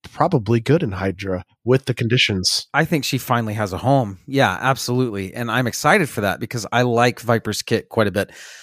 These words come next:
Speaker 2: But I am not excited to be seeing more of Bob.
Speaker 1: Okay.
Speaker 2: Not one bit.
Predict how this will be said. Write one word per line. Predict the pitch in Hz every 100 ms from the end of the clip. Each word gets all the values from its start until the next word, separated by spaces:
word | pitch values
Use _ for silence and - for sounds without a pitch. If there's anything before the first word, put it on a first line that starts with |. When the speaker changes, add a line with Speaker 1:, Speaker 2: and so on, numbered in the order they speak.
| - - _ -
Speaker 2:
But | 127 - _
I | 139 180 196
am | 139 135 120 117 117
not | 120 117 85 - - - _
excited | 131 - 135 110 95 87 - _ _ _ -
to | 143
be | 127
seeing | 123 143 127 117
more | 113 101
of | 92 -
Bob. | 90 - - _ -
Speaker 1:
Okay. | 131 -
Speaker 2:
Not | 143 143
one | 143 120
bit. | 107 -